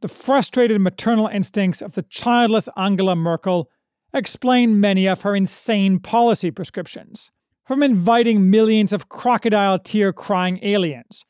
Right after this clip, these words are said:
her substitute babies, into the German nation, to her, "Hush, little darling, don't you cry, I'll keep you safe from harm," reaction to the plague.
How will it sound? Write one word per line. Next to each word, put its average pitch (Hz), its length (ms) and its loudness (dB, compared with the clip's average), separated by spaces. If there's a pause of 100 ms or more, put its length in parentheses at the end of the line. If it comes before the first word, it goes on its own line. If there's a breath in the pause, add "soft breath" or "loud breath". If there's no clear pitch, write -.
(320)
her 247 160 -2
substitute 196 720 -4
babies, 156 600 -4 (340)
into 214 180 -2
the 208 140 2
German 190 460 0
nation, 190 480 -4 (340)
to 233 160 0
her, 190 340 2 (260)
"Hush, - 440 -2
little 180 220 -2
darling, 151 520 -4 (280)
don't 233 320 0
you 196 120 0
cry, 156 520 -4 (100)
I'll 247 160 0
keep - 300 -8
you 175 100 -4
safe 196 300 -2
from 185 240 -8
harm," 147 420 -6 (420)
reaction 220 640 -2
to 135 80 -14
the 170 120 -6
plague. 180 480 -4